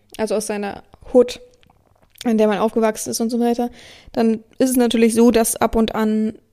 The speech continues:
sich Kontakte verlaufen oder es ist gerade noch intensiver dadurch, weil man sich irgend-, weil, ähm,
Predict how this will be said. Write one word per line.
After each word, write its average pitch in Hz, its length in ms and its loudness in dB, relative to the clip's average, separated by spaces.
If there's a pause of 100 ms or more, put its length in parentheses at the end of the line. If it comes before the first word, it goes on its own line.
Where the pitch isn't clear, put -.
sich 220 300 -4
Kontakte 226 400 -4
verlaufen 269 880 2
oder 220 180 0
es 220 140 0
ist 226 160 -4
gerade 277 320 0
noch 247 160 4
intensiver 254 680 4
dadurch, 247 320 2
weil 240 120 0
man 233 120 -2
sich 247 120 -6
irgend-, 247 440 -4
weil, 226 240 0
ähm, 220 240 -10